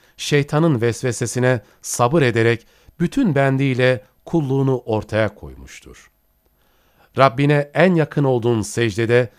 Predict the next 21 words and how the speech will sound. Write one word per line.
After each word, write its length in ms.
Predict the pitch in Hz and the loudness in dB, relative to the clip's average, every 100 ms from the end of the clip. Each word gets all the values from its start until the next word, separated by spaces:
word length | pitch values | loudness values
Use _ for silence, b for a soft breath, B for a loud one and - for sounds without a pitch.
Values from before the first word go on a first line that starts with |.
| b b 202 | b b -2
bu 120 | 190 | 0
zelil 420 | 120 143 165 113 | 2 2 2 2
ve 120 | 117 | 0
pişmanlıkla 960 | 95 107 - 113 113 139 - 123 120 - b b b - | -2 -6 -2 0 0 -2 0 0 0 -4 b b b -2
Allah'tan 680 | 143 151 143 156 151 135 | 0 2 0 0 0 0
kafirlere 680 | 113 127 120 - 127 127 135 | -2 0 0 0 -2 0 0
karşı 540 | 139 127 117 - 139 123 b b b | -2 -4 -4 -2 -2 -2 b b b
yardım 500 | 95 127 127 165 190 | 0 4 4 2 0
talep 360 | - 127 131 113 | 0 0 0 -2
etsen, 480 | 107 - 120 120 - b b b b | -4 -2 -2 -2 -8 b b b b
Rabbinin 460 | 143 139 165 185 175 | 2 4 2 2 0
sana 360 | - 156 175 | -2 -2 2
olan 300 | 160 147 143 - | 4 4 2 -2
icabetini 760 | 107 120 117 120 - 123 107 | -2 0 0 0 -2 -4 -4
düşünebiliyor 680 | 95 - 113 104 92 120 165 | -6 -4 -4 -4 -4 -4 -4
musun 380 | 110 - 82 73 | -6 -12 -16 -16
kardeşim? 600 | - 69 67 - - 67 _ _ _ _ b b b b b b b | -16 -18 -18 -20 -20 -20 _ _ _ _ b b b b b b b
Aziz 400 | 143 156 226 147 | 2 2 0 -2
ve 160 | 143 135 | 0 0
hakim 520 | - 135 139 - 208 | 0 2 2 0 0
olanın 520 | 147 135 135 135 120 | 2 2 2 0 -2